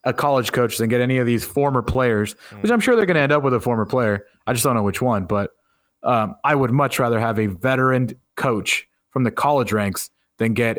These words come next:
Speaker 1: a former player who has been a head coach and failed somewhere else.
Speaker 2: What if they just ask, what if they tell Kawhi Leonard, "You get to choose the head coach if you come to the Lakers"?
Speaker 1: Oh, dude, go for it.
Speaker 2: No matter who he picked.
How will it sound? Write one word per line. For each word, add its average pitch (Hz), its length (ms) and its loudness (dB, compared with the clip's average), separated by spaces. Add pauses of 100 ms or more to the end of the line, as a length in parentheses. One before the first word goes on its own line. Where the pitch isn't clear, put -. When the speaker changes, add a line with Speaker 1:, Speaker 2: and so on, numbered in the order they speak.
Speaker 1:
a 113 120 0
former 113 400 0
player 104 440 0
who 110 140 0
has 107 240 -2
been 107 100 0
a 101 80 0
head 101 160 -2
coach 110 240 -2
and 101 140 -2
failed 107 280 0
somewhere 98 300 0
else. 87 300 -6
Speaker 2:
What 175 200 2
if 196 140 0
they 180 140 2
just 165 240 0
ask, 156 500 -2
what 170 80 2
if 180 80 0
they 185 80 2
tell 165 220 -2
Kawhi 156 320 0
Leonard, 139 280 0
"You 156 140 0
get 143 180 -2
to 120 80 -12
choose 123 280 -4
the 117 100 -4
head 110 180 -2
coach 107 280 -4
if - 120 -18
you 110 120 -6
come 113 180 -6
to 104 80 -6
the 98 60 -6
Lakers"? 92 500 -10 (540)
Speaker 1:
Oh, 131 180 0
dude, 120 240 -4
go 104 140 -4
for 95 240 -4
it. - 100 -10 (2000)
Speaker 2:
No 123 80 -2
matter 160 280 2
who 156 140 2
he 151 120 2
picked. 127 420 -4